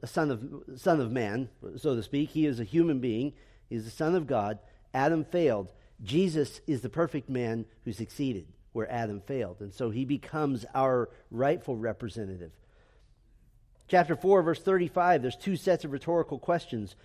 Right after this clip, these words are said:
One set is from Jesus and one set is from his disciples, kind of talking amongst themselves. And, and Mark writes this in such a way that the reader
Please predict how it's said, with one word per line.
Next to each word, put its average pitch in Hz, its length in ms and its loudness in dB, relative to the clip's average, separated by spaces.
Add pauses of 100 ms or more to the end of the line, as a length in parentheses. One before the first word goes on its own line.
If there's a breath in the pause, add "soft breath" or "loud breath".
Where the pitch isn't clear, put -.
(120 soft breath)
One 160 240 2
set 160 260 2
is 151 100 0
from 127 200 -2
Jesus 165 480 0
and 131 140 0
one 151 180 2
set 156 300 0
is 127 80 -10
from 143 200 0
his 131 120 0
disciples, 139 640 0 (320 soft breath)
kind 165 180 2
of 139 80 2
talking 170 360 0
amongst 147 300 -2
themselves. 147 600 2 (480 soft breath)
And, 170 160 0
and 156 160 0
Mark 220 300 2
writes 202 320 2
this 165 200 -4
in 156 80 0
such 190 260 0
a 165 40 -2
way 208 240 4
that 170 180 -2
the 156 100 0
reader 156 720 2